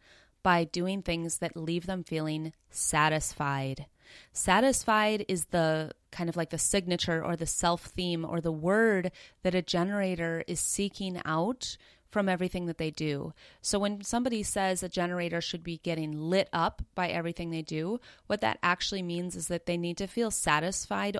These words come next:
once that thing has been complete. Lit up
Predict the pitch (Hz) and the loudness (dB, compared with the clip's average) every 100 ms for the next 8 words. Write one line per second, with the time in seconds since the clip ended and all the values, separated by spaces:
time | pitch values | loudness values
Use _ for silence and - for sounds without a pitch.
0 | - 170 165 - 170 170 - 160 156 156 | -2 0 0 -2 -2 -4 -4 -4 -2 -4
1 | - 156 151 156 143 151 143 - - - | -4 -4 -6 -8 -8 -6 -6 -8 -16 -20
2 | - _ _ _ _ 190 240 269 220 220 | -20 _ _ _ _ -2 0 4 2 2